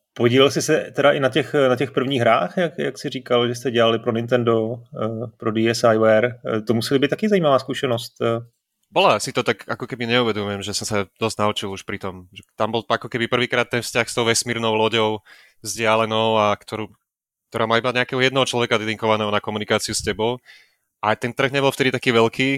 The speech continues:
Speaker 2: klasicky pre tie Nintendo konzoly.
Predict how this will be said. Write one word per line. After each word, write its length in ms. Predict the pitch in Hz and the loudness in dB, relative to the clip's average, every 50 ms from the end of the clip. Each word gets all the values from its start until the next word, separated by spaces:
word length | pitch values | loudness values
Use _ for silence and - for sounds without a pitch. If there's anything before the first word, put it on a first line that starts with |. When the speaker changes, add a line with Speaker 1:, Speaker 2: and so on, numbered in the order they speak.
| 135 - _ _ _ _ _ _ _ _ _ - | -4 -8 _ _ _ _ _ _ _ _ _ -2
Speaker 2:
klasicky 400 | 113 107 - - - - - 110 | -2 -2 -2 -4 -6 -8 -6 -4
pre 100 | - 107 | -4 -4
tie 140 | 107 - 110 | -4 -4 -4
Nintendo 800 | 104 107 104 - 113 107 107 107 104 104 104 104 101 98 - - | -4 -4 -4 -4 -4 -2 0 0 0 2 2 0 0 -2 -6 -8
konzoly. 720 | - - 104 104 104 107 110 107 107 107 110 110 110 113 | -4 -2 -2 -2 0 0 0 0 2 0 0 -2 -4 -6